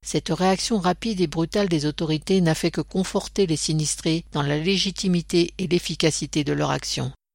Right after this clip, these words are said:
Leur solidarité a été remarquable. Alors que plusieurs d'entre eux ont connu des moments de grande fragilité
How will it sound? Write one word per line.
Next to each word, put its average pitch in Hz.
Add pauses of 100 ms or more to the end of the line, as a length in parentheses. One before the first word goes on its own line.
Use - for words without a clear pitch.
(120)
Leur 131
solidarité 160
a -
été 160
remarquable. 147 (320)
Alors 143
que -
plusieurs 180
d'entre 180
eux 196
ont 170
connu 175
des 160
moments 160
de 156
grande 165
fragilité 175